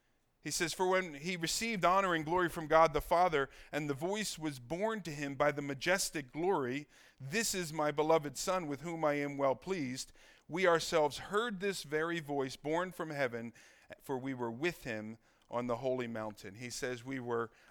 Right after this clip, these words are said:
eyewitnesses of his majesty." Now we continue on. Not only were the disciples in the presence of glory, but along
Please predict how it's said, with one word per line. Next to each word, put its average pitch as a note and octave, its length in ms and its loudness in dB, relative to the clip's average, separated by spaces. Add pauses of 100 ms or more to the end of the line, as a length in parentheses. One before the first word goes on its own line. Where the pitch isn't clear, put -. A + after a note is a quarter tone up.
eyewitnesses C3+ 1200 2 (340)
of B2+ 160 -4
his B2 180 -6
majesty." A#2+ 720 -4 (920)
Now C3+ 80 -2
we C3+ 140 -4
continue D3 480 0
on. D3 180 8
Not D3+ 180 8
only D3+ 200 4
were C3+ 160 2
the C3+ 80 0
disciples D3+ 580 2
in C3 120 -4
the A#2+ 80 -6
presence B2+ 440 -6
of A2+ 160 -6
glory, A#2 320 -2
but C3+ 160 -2
along D3 720 4